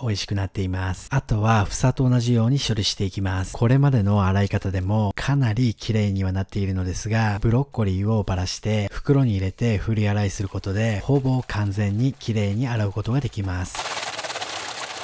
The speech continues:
水は一気にひっくり返すと汚れも上からかぶさるので、一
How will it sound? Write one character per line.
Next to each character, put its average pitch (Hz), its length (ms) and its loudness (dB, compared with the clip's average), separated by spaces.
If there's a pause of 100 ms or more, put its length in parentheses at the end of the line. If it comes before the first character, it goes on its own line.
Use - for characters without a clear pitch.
(2000)
水 104 300 2
は 139 300 4
一 110 140 -6
気 - 140 -4
に 101 80 2
ひ - 120 -6
っ - 20 -20
く 110 100 -2
り 101 60 0
返 95 240 -4
す - 160 -10
と 107 280 0
汚 98 280 0
れ 127 100 2
も 135 280 2
上 107 180 0
か 107 100 -2
ら 98 60 0
か 104 140 -2
ぶ 92 80 -2
さ 92 120 -2
る 95 120 -4
の 87 120 -6
で、 113 400 -2
一 117 140 -4